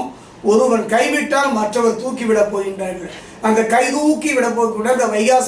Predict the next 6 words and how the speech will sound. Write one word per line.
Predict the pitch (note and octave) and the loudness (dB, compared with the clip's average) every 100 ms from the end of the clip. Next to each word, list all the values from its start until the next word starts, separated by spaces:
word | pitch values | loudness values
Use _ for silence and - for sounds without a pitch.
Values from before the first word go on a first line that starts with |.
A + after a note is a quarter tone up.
| A3 | -2
மாதத்துல | G#3+ G3+ F#3+ | -4 -4 -4
யாருன்னா, | A3+ C4 C4+ D#4 - - - - - - - - - - - | -2 0 0 0 -2 -8 -20 -20 -20 -20 -20 -20 -20 -14 -8
உங்க | F#3 F#3 F#3+ | -4 -2 -2
ஜென்மராசிக்கு | A3 C4+ B3+ A3 G3 F#3+ - C4+ G#3 - - - G3 | 0 0 2 0 -2 -4 -6 -6 -6 -12 -18 -4 0
ஐந்துல | B3+ C4+ C#4+ B3 | 2 0 2 2
இருக்கக்கூடிய | G#3+ A3 G3 A3+ | 2 -2 -2 -2